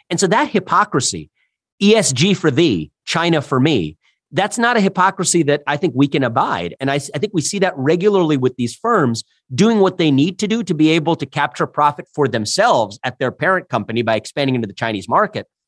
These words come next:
but leaving even the U S holders, their clients of some of their U S funds, holding the bag as a consequence.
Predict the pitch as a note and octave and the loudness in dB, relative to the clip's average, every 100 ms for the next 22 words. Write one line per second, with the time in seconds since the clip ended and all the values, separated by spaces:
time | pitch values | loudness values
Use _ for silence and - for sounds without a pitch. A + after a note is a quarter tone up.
0 | _ _ C3+ C3+ C#3+ A3+ A3 D#3+ F3 F#3 | _ _ -4 -2 0 2 4 2 2 0
1 | G#3+ G#3 C#3+ B2+ F#3 F#3+ - - F3+ E3+ | 2 2 2 2 2 2 0 0 0 2
2 | A2 G2 - - - C#3 C3+ E3 A3+ C#3+ | -2 -2 -6 -8 -4 -4 -2 0 2 2
3 | G2+ - C#3+ - E3+ C#3+ C#3 C3 D3+ C#3 | -2 -6 -6 -2 0 2 2 4 4 2
4 | - B3+ F2+ F2 - _ _ _ - F#3+ | 0 0 0 -6 -14 _ _ _ 0 2
5 | F3 B2+ G#2+ G3 F3+ A2+ A2 - B2+ B2+ | 2 0 0 0 0 -2 -4 -6 -6 -2
6 | D3+ G3+ C#3 - G2 G2+ | 0 0 -2 -4 -4 -6